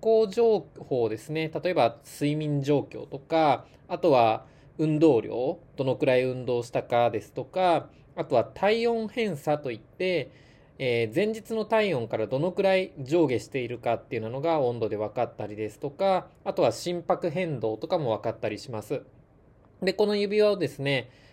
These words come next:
まあ、ほぼほぼ、あの、一日中つけております。充電する時以外は基本的にはつけてますね。これでですね、まあ、健康管理っていうのをしてるんですが、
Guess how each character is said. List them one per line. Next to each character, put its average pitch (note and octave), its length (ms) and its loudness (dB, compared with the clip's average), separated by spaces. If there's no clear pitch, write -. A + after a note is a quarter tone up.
ま D#3 360 0
あ、 - 80 -18
ほ F#3 140 0
ぼ D#3+ 100 6
ほ D#3+ 160 4
ぼ、 C3 400 4
あ C3+ 100 -4
の、 A#2+ 140 -4
一 A#2 180 -8
日 C3 300 -4
中 A#2 160 -4
つ - 140 -18
け C3+ 120 0
て A2 140 0
お G#2+ 80 -2
り G#2+ 80 -2
ま A2 120 -6
す。 B2+ 200 -12
充 D3 240 -2
電 D#3 200 0
す D3 120 -8
る D#3 100 -6
時 E3 400 -4
以 D#3 60 -2
外 C#3+ 180 2
は G#2 140 -2
基 - 140 -14
本 A2 180 -8
的 A2+ 180 -4
に B2 100 -6
は G2+ 100 -8
つ - 100 -20
け A2 100 -6
て G#2+ 140 -8
ま G2+ 120 -10
す - 140 -14
ね。 D3 220 -6
こ G#3+ 100 -2
れ G3+ 120 -2
で G#3 120 0
で F3 160 0
す - 120 -12
ね、 D3 120 0
ま B2+ 140 -2
あ、 - 20 -6
健 C#3 300 -4
康 D3+ 160 4
管 C#3 260 -2
理 C3 120 -4
っ C#3 40 -10
て - 160 -8
い A2+ 60 0
う A2 40 -2
の G#2+ 220 -6
を G2+ 60 -12
し - 80 -20
て D#3 120 2
る D#3+ 120 2
ん B2+ 80 -2
で G#2 80 -4
す - 180 -12
が、 C3 400 2